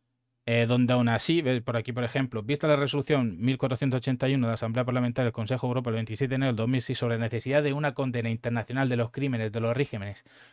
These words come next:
comunistas totalitarios". ¿Cuáles son esos?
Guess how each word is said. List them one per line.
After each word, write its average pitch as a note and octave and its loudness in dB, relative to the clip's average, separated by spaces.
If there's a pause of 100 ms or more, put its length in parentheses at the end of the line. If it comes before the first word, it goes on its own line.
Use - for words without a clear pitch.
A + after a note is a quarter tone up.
(120)
comunistas D3 4
totalitarios". G#2+ 0 (1600)
¿Cuáles D3 10
son C#3+ 4
esos? A2+ 0